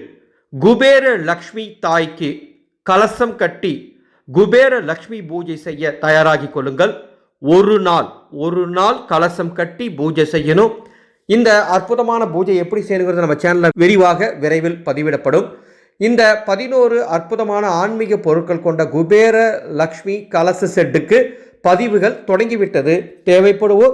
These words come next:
WhatsApp எண்ணில் தொடர்பு கொள்ளுங்கள். இப்பொழுது உங்களுக்கு ஒரு மந்திரத்தை தரப்போகின்றேன். நவராத்திரி காலங்கள்ல காலையில ஒரு முறை, மாலையில ஒரு முறை சொல்லலாம், அல்லது காலையில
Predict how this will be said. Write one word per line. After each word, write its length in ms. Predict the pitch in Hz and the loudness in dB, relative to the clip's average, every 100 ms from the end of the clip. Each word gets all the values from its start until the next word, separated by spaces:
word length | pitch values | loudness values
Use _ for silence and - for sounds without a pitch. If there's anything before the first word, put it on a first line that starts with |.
| - | 0
WhatsApp 480 | 139 151 - 196 - | 0 0 -2 -6 -4
எண்ணில் 280 | 131 190 233 | -6 -6 -6
தொடர்பு 300 | 202 180 165 151 | -4 -2 0 0
கொள்ளுங்கள். 360 | 156 139 117 - - - _ _ | 0 2 0 -2 -16 -20 _ _
இப்பொழுது 340 | 208 220 247 247 | -2 4 4 2
உங்களுக்கு 320 | 233 220 214 208 | 0 -2 0 0
ஒரு 100 | 190 180 175 | 0 0 -2
மந்திரத்தை 420 | 208 254 254 208 165 | 0 0 0 -2 0
தரப்போகின்றேன். 720 | 165 170 160 156 151 165 214 - - _ _ 156 | 0 0 -2 -2 2 0 0 -8 -20 _ _ 2
நவராத்திரி 520 | 196 240 254 240 202 180 | 4 4 4 2 -6 -6
காலங்கள்ல 560 | 165 165 165 160 165 202 208 | -4 -4 -4 -6 -4 -6 -2
காலையில 480 | 165 175 196 202 226 185 165 | 0 2 2 2 0 -2 -4
ஒரு 120 | 165 | -4
முறை, 200 | 165 170 196 - 135 | -2 -4 -4 -6 -2
மாலையில 440 | 160 170 180 202 160 | 0 2 0 -2 -2
ஒரு 120 | 156 151 | -2 0
முறை 160 | 143 160 - | 0 -2 -4
சொல்லலாம், 480 | 131 131 127 135 190 - - _ _ 165 | -2 2 4 2 0 -8 -20 _ _ 2
அல்லது 280 | 190 202 226 190 | 2 2 0 2
காலையில 360 | 180 202 208 | 2 2 2